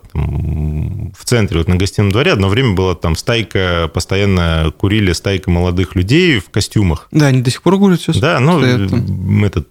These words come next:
Speaker 1: э, регулярно выходили,
Speaker 2: Мгм.
Speaker 1: но и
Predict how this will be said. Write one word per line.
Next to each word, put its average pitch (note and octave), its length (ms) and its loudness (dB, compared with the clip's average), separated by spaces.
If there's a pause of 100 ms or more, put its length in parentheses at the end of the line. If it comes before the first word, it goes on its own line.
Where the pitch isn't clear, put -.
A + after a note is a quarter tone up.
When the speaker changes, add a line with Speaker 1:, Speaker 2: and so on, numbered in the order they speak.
Speaker 1:
э, F2+ 400 2
регулярно G#2 480 2
выходили, A2 460 0
Speaker 2:
Мгм. D3+ 260 2 (140)
Speaker 1:
но A#2 680 2
и B2 560 4